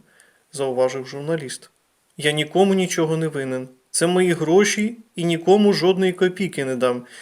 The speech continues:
Поверніть мій кабінет, поверніть мій сейф, поверніть гроші». «Дивні бувають люди»,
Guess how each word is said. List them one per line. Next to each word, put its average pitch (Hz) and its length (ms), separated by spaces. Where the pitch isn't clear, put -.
Поверніть 180 560
мій 196 160
кабінет, 180 640
поверніть 185 580
мій 214 160
сейф, 156 420
поверніть 185 500
гроші». 180 580
«Дивні 151 360
бувають 127 480
люди», 131 220